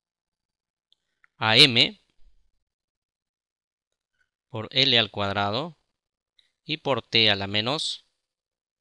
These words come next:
a la menos dos. Para el caso de la energía potencial, entonces también vamos a empezar por la definición. Sabemos que la energía potencial gravitatoria, vamos a ponerle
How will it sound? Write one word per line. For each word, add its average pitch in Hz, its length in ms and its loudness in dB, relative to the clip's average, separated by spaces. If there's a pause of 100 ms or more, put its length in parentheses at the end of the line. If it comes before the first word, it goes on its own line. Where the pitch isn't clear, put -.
(460)
a 117 100 -10
la 113 120 -4
menos 95 340 -10
dos. - 460 -16 (760)
Para 147 160 -6
el 143 80 -10
caso 170 220 -6
de 208 60 -4
la 185 60 -2
energía 147 420 -4
potencial, 120 580 -4
entonces 135 340 -12
también 117 260 -8
vamos 113 300 -6
a 113 40 -10
empezar 107 380 -8
por 101 200 -18
la 98 80 -12
definición. 107 640 -6 (720)
Sabemos 117 420 -10
que 123 120 -6
la 120 80 -2
energía 113 400 -6
potencial 107 560 -10
gravitatoria, 113 920 -6 (500)
vamos 101 300 -18
a 101 60 -20
ponerle 107 320 -10